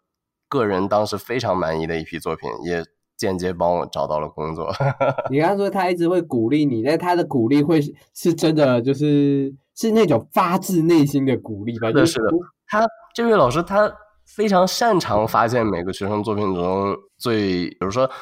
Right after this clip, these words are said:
Speaker 1: 他能看出来这个学生花了很多的时间在某一个方面，他看出来之后就会真的发自内心的说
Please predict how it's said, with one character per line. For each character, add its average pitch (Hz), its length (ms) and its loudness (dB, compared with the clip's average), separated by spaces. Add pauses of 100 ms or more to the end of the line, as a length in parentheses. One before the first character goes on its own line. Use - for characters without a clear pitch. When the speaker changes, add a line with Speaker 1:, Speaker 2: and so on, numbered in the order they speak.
(120)
Speaker 1:
他 180 120 0
能 143 100 2
看 165 240 -2
出 127 100 -2
来 107 120 2
这 104 100 -2
个 98 80 -2
学 95 140 -4
生 98 120 -2
花 101 280 2
了 95 200 2
很 85 200 -4
多 90 120 -2
的 101 60 -2
时 90 180 -8
间 98 240 -4
在 101 120 -2
某 85 200 -2
一 80 60 -6
个 87 60 -8
方 90 200 -2
面， 95 240 -2 (340)
他 135 220 0 (140)
看 160 200 0
出 120 140 -4
来 107 160 2
之 104 100 -4
后 110 160 -2
就 101 120 -4
会 101 360 -4
真 117 160 0
的 127 60 2
发 117 220 2
自 113 100 -4
内 107 180 0
心 101 220 -2
的 82 300 0 (240)
说 87 440 -4